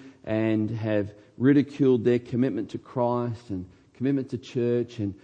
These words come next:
they've, they've had a wonderful comeback, and it's a very loving comeback. And the comeback goes like this, and this is kind of in line with this closing thought.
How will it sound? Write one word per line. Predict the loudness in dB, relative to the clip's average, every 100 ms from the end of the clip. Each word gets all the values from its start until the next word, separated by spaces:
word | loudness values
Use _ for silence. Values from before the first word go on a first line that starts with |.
| -10
they've, | -2 -2 0
they've | 0 2
had | 2
a | 0
wonderful | 0 0 0 -2 -4
comeback, | -4 -4 -2 -4 -4
and | -4
it's | -2 -2
a |
very | 0 2 4
loving | 4 2 4 2
comeback. | 0 -4 -4 -6 -8
And | -4 -2
the | -2
comeback | -2 -2 -2 -2
goes | -4 -2
like | -4 -4 -2
this, | -2 -2
and | -4
this | -4
is | -6
kind | -6 -4 -2
of | -2
in | -2
line | -2 -2 -4
with | -4
this | -6
closing | -6 -6 -4 -6
thought. | -8 -8 -8